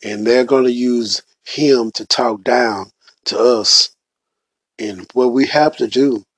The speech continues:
is, uh, just basically ignore Obama because he doesn't have black support anymore. Not like he had. If Obama could run for president again, he probably couldn't win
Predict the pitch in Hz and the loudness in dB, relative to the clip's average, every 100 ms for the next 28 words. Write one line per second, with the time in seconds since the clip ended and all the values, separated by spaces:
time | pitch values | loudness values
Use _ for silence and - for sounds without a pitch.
0 | _ _ _ _ - 117 107 110 101 95 | _ _ _ _ -2 -2 0 -4 -4 -6
1 | 92 - 135 117 - - _ _ _ _ | -12 -2 0 2 2 0 _ _ _ _
2 | _ _ _ - 113 135 - 113 107 - | _ _ _ -6 0 2 2 -2 -8 -12
3 | _ _ _ _ _ _ _ _ _ - | _ _ _ _ _ _ _ _ _ -4
4 | 120 120 120 113 113 107 131 117 92 - | -2 0 2 4 4 2 2 0 -4 -12
5 | 117 107 117 113 165 135 120 117 110 117 | -10 -4 -2 2 4 4 2 -2 -2 -2
6 | 101 117 117 110 - - 139 135 107 104 | -2 -2 -2 0 -4 -6 -2 -2 -2 -10
7 | 101 104 95 _ _ - - _ _ _ | -18 -20 -20 _ _ -20 -20 _ _ _
8 | _ 131 131 123 104 117 113 127 131 117 | _ 0 2 2 -2 -4 0 2 2 0
9 | - _ _ _ - - - - 123 113 | -8 _ _ _ -20 -20 -10 -2 0 2
10 | 151 160 - 120 127 123 110 - 135 120 | 0 0 0 0 0 -2 -6 -4 -2 0
11 | 123 120 110 123 120 110 - 127 117 113 | 0 0 -2 0 0 -2 -4 -2 -2 -4
12 | - 113 113 120 110 | -6 -8 -4 -2 -2